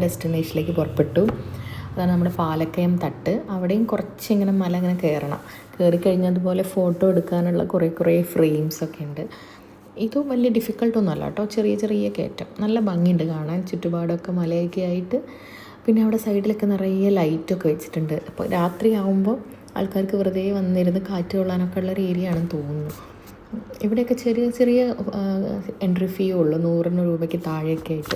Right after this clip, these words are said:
അതൊക്കെ നമ്മൾ ആദ്യം കൊടുത്ത അഞ്ഞൂറ് രൂപയിൽ കവറാവും.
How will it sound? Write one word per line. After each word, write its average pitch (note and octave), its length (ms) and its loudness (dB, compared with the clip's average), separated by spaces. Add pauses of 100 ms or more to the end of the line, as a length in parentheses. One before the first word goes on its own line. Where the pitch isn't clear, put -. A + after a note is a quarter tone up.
അതൊക്കെ F#3+ 280 -2
നമ്മൾ G3 220 0 (480)
ആദ്യം F#3 260 2
കൊടുത്ത F#3+ 300 0
അഞ്ഞൂറ് F3+ 440 2
രൂപയിൽ E3+ 360 2 (120)
കവറാവും. D3+ 680 -4